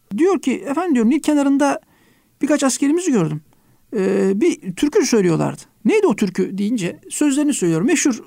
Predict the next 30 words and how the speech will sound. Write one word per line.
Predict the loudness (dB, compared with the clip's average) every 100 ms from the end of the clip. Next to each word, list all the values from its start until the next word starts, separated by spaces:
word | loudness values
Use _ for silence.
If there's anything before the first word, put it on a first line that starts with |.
| -18
bütün | -12 -6 -2 0
tarihi | 2 2 2
kaynaklarda | 0 0 0 -2 0 0
bu, | 0
<laughs> | 2 2 2 2
bu | 2
türkü | 2
geçer | 2 2 2
İbrahim'ciğim. | 2 2 2 0 -4 -6 _ -2
Bir | -2
şu | 0 2
dörtlü. | 2 0 -2 -2 -4 _ -2
O | 0
da | 2
şöyle: | 2 2 2 -2 _ _ _ 2
"Nemiz | 4 4 2
kaldı | 2 4 4 2 -2 _ -20 _ -2
bizim | 2 2 2
mülkü | 2 2 2 2
Arap'ta. | 2 0 -4 -6 -10 _ 0
Nice | 2 4 4
bir | 4 4
dururuz | 2 2 -2 -8 -4
Şam-ı | 2 4 4
Halep'te. | 4 2 0 -2 -6 -8 _ _ _ _ 0
Cihan | 2 2
halkı | 2 0 0 -2 -2 -6 -2
kamu | 2 4 2 2
işi | 0 0 0
tarapta. | 0 0 0 -2 -2